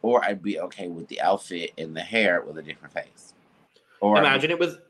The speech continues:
Speaker 2: imagine it was a black latex bodysuit or just catsuit down.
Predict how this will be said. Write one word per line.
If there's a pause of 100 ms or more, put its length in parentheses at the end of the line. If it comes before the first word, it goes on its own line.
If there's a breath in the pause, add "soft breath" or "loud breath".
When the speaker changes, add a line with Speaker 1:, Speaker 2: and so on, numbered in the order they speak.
(300)
Speaker 2:
imagine
it
was
a
black
latex
bodysuit (520)
or
just
catsuit
down.